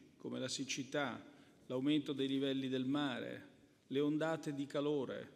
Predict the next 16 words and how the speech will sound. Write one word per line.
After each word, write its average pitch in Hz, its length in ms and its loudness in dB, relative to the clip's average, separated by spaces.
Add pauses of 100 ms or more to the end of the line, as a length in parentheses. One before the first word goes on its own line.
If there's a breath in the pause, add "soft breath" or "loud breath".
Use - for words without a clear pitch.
(1040 soft breath)
Le 156 140 -4
città 233 400 4
si - 160 2
affacciano 180 560 2
su 170 220 2
un 165 100 2
mare 180 380 2
che 156 120 -2
in 151 100 2
molti 175 380 0
casi 151 520 0
conserva 139 640 0
la 123 100 -2
sua 135 260 -2
meraviglia 135 760 0
antica, 170 800 -2